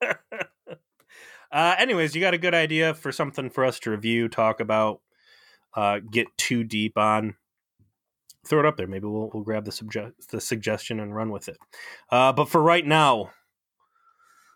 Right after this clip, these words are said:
Joe, let me formally welcome you into season six, episode one with Equinox Part Two. As we stand in the beginning of season six, and I look back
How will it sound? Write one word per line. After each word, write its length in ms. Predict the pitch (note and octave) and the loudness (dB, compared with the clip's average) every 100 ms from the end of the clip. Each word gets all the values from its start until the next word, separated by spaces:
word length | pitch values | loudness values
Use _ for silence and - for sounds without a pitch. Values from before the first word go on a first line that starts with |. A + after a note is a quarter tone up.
| _ | _
Joe, 320 | - C3 C3 B2+ | -6 0 2 2
let 140 | C3+ | 2
me 240 | C3 B2+ | 0 0
formally 480 | A2+ - C#3 B2+ B2 | -2 0 2 2 2
welcome 340 | A2+ A#2+ B2 A#2 | 2 2 0 -2
you 140 | A2+ | 0
into 360 | A2+ A2 A2 G#2 | 0 -2 -4 -4
season 460 | - B2 A2+ A2 | -2 -2 -2 -2
six, 680 | G2 - B2+ C3 - - - - | -2 0 0 0 -2 -2 -2 0
episode 580 | A#2+ A#2+ - B2 A2+ G#2 | 0 0 -2 0 0 -2
one 400 | G#2+ A2 A#2+ C3 | -2 0 2 0
with 300 | G#2+ - - | -2 -6 -8
Equinox 840 | B2+ B2 A#2+ A2 G#2+ G#2 - - - _ | -4 -2 0 2 2 0 -4 -8 -10 _
Part 400 | - B2 A2 G#2+ - | -4 0 0 -4 -10
Two. 480 | - - A#2+ G#2+ G2 _ _ - - - _ _ - | -10 -2 0 -2 -6 _ _ -16 -16 -18 _ _ -2
As 320 | - A3 A3 | 4 4 4
we 140 | A3 G3 | 2 0
stand 560 | - F#3 G3 F#3+ F3+ D#3+ - | 2 4 6 4 4 2 0
in 160 | C#3 C#3+ | 2 2
the 80 | |
beginning 560 | C3 B2 B2 B2+ B2 A#2+ | 2 2 2 2 2 0
of 240 | A#2 G#2 | -2 -4
season 520 | - - A#2 G#2+ G#2+ G2+ | -4 -2 0 0 -2 -4
six, 640 | - A2 G#2+ - - - - | -4 -4 -4 -4 -6 -6 -2
and 200 | A2 G#2+ | 0 2
I 100 | A2 | 2
look 340 | A2+ A#2 A#2 | 0 -2 0
back 440 | A2 G#2+ G#2 G#2 | 2 4 2 -2